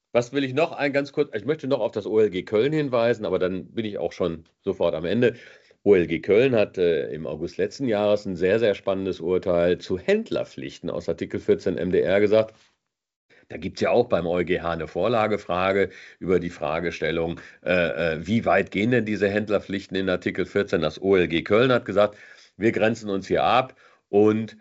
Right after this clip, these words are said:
gehen zumindest mal so weit, dass Händler nicht die klinische Bewertung des Herstellers zu prüfen brauchen und nicht sich in die klinische Bewertung des Herstellers reinzuhängen brauchen, um entscheiden zu können,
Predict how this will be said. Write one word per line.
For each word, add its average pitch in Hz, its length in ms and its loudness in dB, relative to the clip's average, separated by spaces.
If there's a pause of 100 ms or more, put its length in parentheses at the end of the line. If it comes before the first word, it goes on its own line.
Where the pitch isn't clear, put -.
(100)
gehen 107 200 0
zumindest 123 380 -4
mal 113 160 2
so 101 180 -2
weit, 87 380 0 (220)
dass 82 200 -6
Händler 123 840 -2 (180)
nicht 107 460 -2
die 117 60 -2
klinische 98 460 -4
Bewertung 85 800 -2
des 80 160 -4
Herstellers 76 480 -4
zu 87 100 -4
prüfen 127 420 0
brauchen 92 380 2
und 87 140 -4
nicht 135 240 -2
sich 107 260 -2
in 107 80 -4
die 101 120 -2
klinische 92 360 -4
Bewertung 78 640 0
des 73 160 -8
Herstellers 82 480 -2
reinzuhängen 95 640 0
brauchen, 80 400 0 (380)
um 113 240 6
entscheiden 92 480 0
zu 95 140 -4
können, 92 400 0